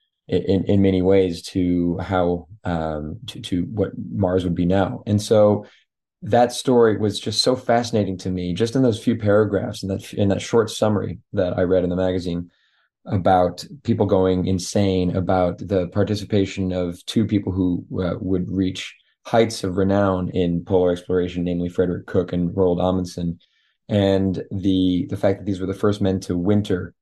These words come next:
in the Antarctic. I just found this to be almost a, um, it, it felt almost like a, a,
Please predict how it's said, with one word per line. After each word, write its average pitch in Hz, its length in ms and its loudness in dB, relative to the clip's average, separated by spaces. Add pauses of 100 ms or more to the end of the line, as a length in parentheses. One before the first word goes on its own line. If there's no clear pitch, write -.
(140)
in 90 280 0
the 87 180 0
Antarctic. 90 560 -2 (360)
I 104 140 2
just 110 240 -4
found 104 400 2
this 101 320 -4
to 101 120 -4
be 98 120 4
almost 117 560 2 (120)
a, 90 300 2
um, 87 360 -2
it, 90 160 -4
it 90 180 -2
felt 117 280 2
almost 127 260 2
like - 160 2
a, 92 80 0
a, - 240 -8